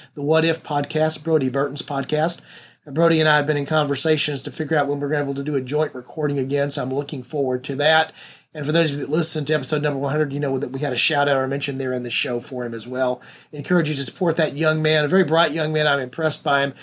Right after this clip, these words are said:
Support his efforts on the What If podcast if you can and if you will. Uh, so that's another part of what we're going to be doing here over, again, the next, oh, you know, the next hundred episodes, just calling that the big picture, is interacting more,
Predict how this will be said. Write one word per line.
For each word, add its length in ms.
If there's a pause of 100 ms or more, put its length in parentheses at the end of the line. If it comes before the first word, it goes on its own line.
(140)
Support 380
his 180
efforts 560
on 200
the 60
What 340
If 260
podcast 680 (300)
if 160
you 80
can 360
and 100
if 160
you 100
will. 320 (480)
Uh, 140
so 120
that's 180
another 260
part 320
of 80
what 140
we're 80
going 200
to 60
be 80
doing 320
here 180
over, 440 (340)
again, 240
the 80
next, 460 (180)
oh, 320
you 80
know, 80
the 120
next 180
hundred 280
episodes, 480
just 160
calling 220
that 140
the 80
big 200
picture, 440 (320)
is 120
interacting 640
more, 480